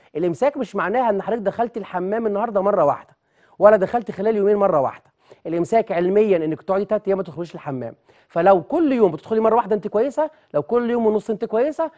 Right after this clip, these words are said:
لو تجاوزنا يومين هنا ممكن نتكلم عن الامساك. اخر حاجه ممكن نلجا لها الحاجات اللي ممكن تعمل ليونه،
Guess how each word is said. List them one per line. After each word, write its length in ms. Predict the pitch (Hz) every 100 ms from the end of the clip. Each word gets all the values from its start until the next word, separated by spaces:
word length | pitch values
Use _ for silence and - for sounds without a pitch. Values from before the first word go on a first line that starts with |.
| _ -
لو 100 | 175
تجاوزنا 500 | 175 156 226 254 254
يومين 420 | 202 202 247 233 170
هنا 140 | 240
ممكن 220 | 254 208
نتكلم 460 | 185 - 202 202 185 _ _
عن 260 | 135 175 156
الامساك. 420 | 151 151 - 110 - _ _ 247
اخر 200 | 247 208
حاجه 220 | 233 208
ممكن 260 | 214 220
نلجا 300 | 196 175 160
لها 300 | 185 254 330 311 _ -
الحاجات 420 | 226 202 185 226
اللي 120 | 175
ممكن 220 | 196 202 -
تعمل 260 | 196 190
ليونه، 380 | 160 208 254 294